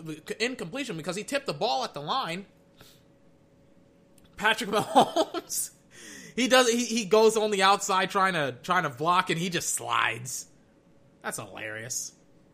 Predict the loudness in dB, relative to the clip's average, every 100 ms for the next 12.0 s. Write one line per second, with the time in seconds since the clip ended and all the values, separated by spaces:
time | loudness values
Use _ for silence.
0 | _ _ -18 0 2 4 4 4 4 4
1 | 2 -2 -6 -2 2 4 2 -2 -14 -20
2 | -8 -4 -4 -2 -4 -4 -4 0 0 -2
3 | -6 -8 -6 -2 -2 -2 -8 -12 -14 -14
4 | -14 -14 -2 -2 0 -4 -2 -2 -2 -6
5 | -10 -12 -12 -6 -6 -6 -10 -12 -18 _
6 | _ -20 _ _ _ _ 0 2 2 -2
7 | -6 -2 -2 -2 -10 _ -12 -4 -2 -2
8 | -2 -4 -4 -4 -2 -2 -2 -4 -4 -6
9 | -4 -4 -6 -6 -2 0 0 0 -4 -12
10 | -14 -20 -20 _ _ _ -8 -6 -6 -6
11 | -2 0 0 -4 -8 -2 -2 -2 -6